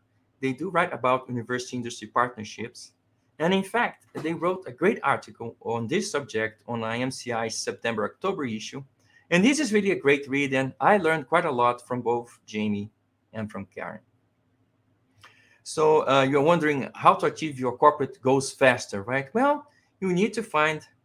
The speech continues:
allies and partners. Universities, uh, do offer top-of-the-line researchers, knowledgeable faculty,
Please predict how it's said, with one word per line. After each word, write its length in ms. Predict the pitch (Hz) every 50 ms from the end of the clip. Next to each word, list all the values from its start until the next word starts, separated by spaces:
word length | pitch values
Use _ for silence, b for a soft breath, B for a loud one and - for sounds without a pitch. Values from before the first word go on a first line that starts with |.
| _ -
allies 640 | 127 160 185 143 123 123 123 123 123 - - - _ _ _
and 200 | - 139 151 -
partners. 540 | - 95 92 - - _ - - - - _ _ _ _ _ _ _ _ _ _ _ _ _ _ _ _ _ _ _ _ _ _ _ _ _ _ _ _ _ _ _ b b b b b b b b b b b b -
Universities, 720 | 160 151 151 147 143 190 214 208 208 185 165 160 - - -
uh, 220 | 139 139 135 135
do 220 | 123 127 180 196 175
offer 360 | 165 165 165 - 135 - - _
top-of-the-line 840 | - 180 208 226 226 - 160 147 127 127 123 113 120 127 135 135 127
researchers, 800 | 113 113 - - 101 92 92 - - - 110 113 - - - _ _ _ _ _ _ _ _ _ _ _ _
knowledgeable 580 | 135 135 139 147 175 202 208 202 185 165 160 135
faculty, 680 | - - 123 113 - - 110 104 - - 135 151 170